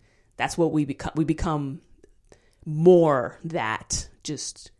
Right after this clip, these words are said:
consuming, consuming. That's why it's funny when they say consumer culture.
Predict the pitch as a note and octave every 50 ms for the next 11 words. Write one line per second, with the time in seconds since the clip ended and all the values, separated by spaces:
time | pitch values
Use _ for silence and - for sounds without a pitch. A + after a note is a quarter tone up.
0 | _ - - E3 C#3 - - - - E3 D#3 D3+ D3 C#3 C#3 C#3 C3+ - C#3+ C3+
1 | C3 - - D#3+ D3+ C#3+ C#3 C3+ C3+ - - _ _ _ _ _ _ _ _ _
2 | _ _ _ - - G3 F#3 A#3+ B3 - A#3 F3+ - - G#3 G3+ F#3 E3+ D#3 D#3
3 | - F3 - - - D3+ - - - F3 E3 D#3 D#3 - - - C3+ C#3 C#3 -
4 | - C3 B2 -